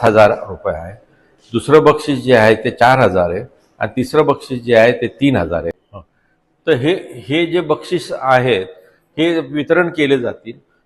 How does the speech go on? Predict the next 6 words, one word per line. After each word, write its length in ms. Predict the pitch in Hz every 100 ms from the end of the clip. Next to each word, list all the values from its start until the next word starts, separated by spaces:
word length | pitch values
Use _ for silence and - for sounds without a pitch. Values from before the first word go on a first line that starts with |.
| -
हे 120 | 151
झाल्यानंतर 720 | 143 139 151 151 147 160 147 -
साधारणपणे, 720 | - 135 143 151 143 143 147 143 - _ _ _ _ -
अ, 120 | 123 110 107 101
बावीस 460 | 101 110 127 170 170
तारखेनंतर 680 | 156 139 147 131 110 110